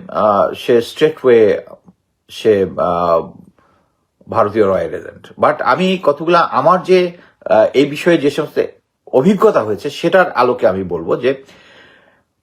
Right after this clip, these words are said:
উনি ওই সময় এই লেখাটা, ফিচারটা লিখেছেন, তার মানে হচ্ছে উনি হয়তো আরও লিখেছেন যেগুলো আমাদের চোখে আসেনি।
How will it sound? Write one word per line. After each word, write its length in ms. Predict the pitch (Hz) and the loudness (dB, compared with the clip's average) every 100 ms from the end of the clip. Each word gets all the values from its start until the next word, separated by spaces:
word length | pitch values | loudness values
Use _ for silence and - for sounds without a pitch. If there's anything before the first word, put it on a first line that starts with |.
| - | -2
উনি 320 | 175 202 233 | 0 2 2
ওই 180 | 214 180 | 4 4
সময় 560 | 180 196 202 208 220 233 - - _ _ _ _ _ _ _ _ _ - | 2 0 2 4 2 -2 -12 -20 _ _ _ _ _ _ _ _ _ 0
এই 140 | 143 | 2
লেখাটা, 340 | 151 135 160 165 | 4 2 -2 -6
ফিচারটা 420 | - - 147 143 | -6 -4 0 0
লিখেছেন, 480 | 113 98 123 175 175 | 0 -2 -2 -4 0
তার 180 | 127 120 | 0 2
মানে 140 | 139 | 0
হচ্ছে 200 | 147 - | 0 -2
উনি 140 | 143 | -2
হয়তো 240 | 143 147 143 | -2 0 2
আরও 220 | 110 139 | 4 4
লিখেছেন 300 | 156 143 147 | 2 -2 -2
যেগুলো 200 | 123 127 | 2 2
আমাদের 240 | 120 120 | 2 -2
চোখে 240 | 120 123 139 | -4 -4 -4
আসেনি। 460 | 98 92 113 - | -4 -6 -10 -14